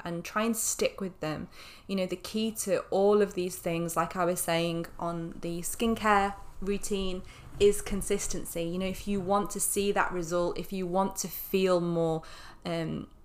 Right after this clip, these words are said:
uh, have more harmony in life and work on your stresses and sleep patterns and all those things, you have to be consistent. Try and create a routine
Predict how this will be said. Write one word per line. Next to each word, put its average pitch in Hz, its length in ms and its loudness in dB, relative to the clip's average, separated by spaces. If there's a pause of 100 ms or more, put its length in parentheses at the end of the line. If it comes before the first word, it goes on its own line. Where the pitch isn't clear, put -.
(640)
uh, - 480 -4
have 175 220 0
more 175 200 2
harmony 180 540 4
in 165 160 -2
life 160 400 0
and 160 200 -2
work 202 300 2
on 175 140 0
your 170 80 0
stresses 156 720 0
and 151 380 -6
sleep - 320 -2
patterns 165 480 -2
and - 80 -6
all 190 160 0
those 190 220 -2
things, 180 440 -2 (420)
you - 120 -8
have - 260 4
to 240 80 0
be 240 120 2
consistent. 196 720 0 (880)
Try 196 220 6
and 196 160 4
create 208 420 6
a 202 60 6
routine 185 760 0